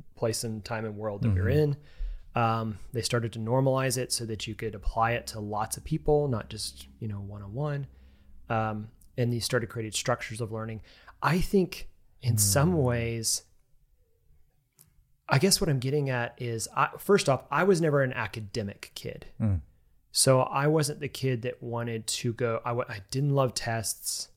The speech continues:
Speaker 1: I didn't really love studying, especially if I wasn't interested in the subject,
Speaker 2: Mm-hmm.
Speaker 1: which I, I think is true of everybody. Some people just like the process of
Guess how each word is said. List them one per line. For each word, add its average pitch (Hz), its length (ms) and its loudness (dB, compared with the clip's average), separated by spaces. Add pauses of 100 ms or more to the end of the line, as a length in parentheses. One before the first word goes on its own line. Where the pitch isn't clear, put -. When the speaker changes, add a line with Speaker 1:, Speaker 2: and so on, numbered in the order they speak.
(220)
Speaker 1:
I - 160 -18
didn't 190 200 0
really 165 160 6
love 127 220 4
studying, 120 600 0
especially 143 440 0
if 123 100 0
I 127 80 2
wasn't 117 300 -2
interested 113 340 -6
in 113 60 -8
the 107 80 -8
subject, 107 720 -6
Speaker 2:
Mm-hmm. 101 280 4
Speaker 1:
which 95 100 -4
I, 196 40 -2 (120)
I 160 40 -6
think 156 140 -2
is 123 100 2
true - 160 0
of 117 80 2
everybody. 117 280 -2
Some 202 160 2
people 233 140 2
just 107 140 0
like 101 460 -6 (180)
the 117 80 -6
process - 520 0
of 98 300 -14